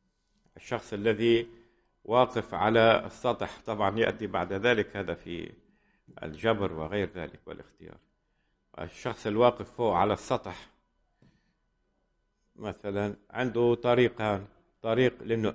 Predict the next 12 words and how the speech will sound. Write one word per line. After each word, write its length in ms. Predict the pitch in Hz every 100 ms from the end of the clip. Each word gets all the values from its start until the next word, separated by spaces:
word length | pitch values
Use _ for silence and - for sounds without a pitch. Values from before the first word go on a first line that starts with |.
| -
يريد 360 | 107 120 135
أن 140 | 110 113
ينزل 380 | 131 117 113 110
إلى 200 | 107 104
أسفل، 320 | - 98 90 _ _ _ _ _ _ -
تمام؟ 380 | 104 113 123 127 - - _ _ _ _ _
في 180 | - 117
عنده 520 | 127 117 110 104 95
هذا 260 | 117 120 110
المصعد 540 | 104 127 - 107 113
ينزل 320 | 117 120 113 107
فيه، 340 | 120 113